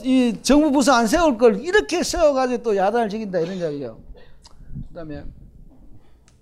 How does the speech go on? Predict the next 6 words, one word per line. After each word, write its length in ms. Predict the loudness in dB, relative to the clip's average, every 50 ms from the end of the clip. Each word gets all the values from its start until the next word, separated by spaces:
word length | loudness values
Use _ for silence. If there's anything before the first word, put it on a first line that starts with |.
| -20 -20 -20 -20 -20 -20 _ _ _ _ _ _ _ _ _ -20 _ _ _ _ -20 _ _ _ _ -20 -14
이제 160 | -12 -12 -12 -10
철로 460 | -10 -10 -8 -8 -8 -6 -6 -6 -8
이야기예요. 420 | -8 -10 -10 -10 -10 -12 -12 -14 -14 -14
철도 420 | -14 -16 -18 -16 -14 -14 -14 -14
사유화 580 | -14 -14 -16 -16 -14 -14 -16 -14 -14 -14 -16 -16
이야기인데, 520 | -18 -18 -18 -18 -18 -18 -18 -18 -20 -20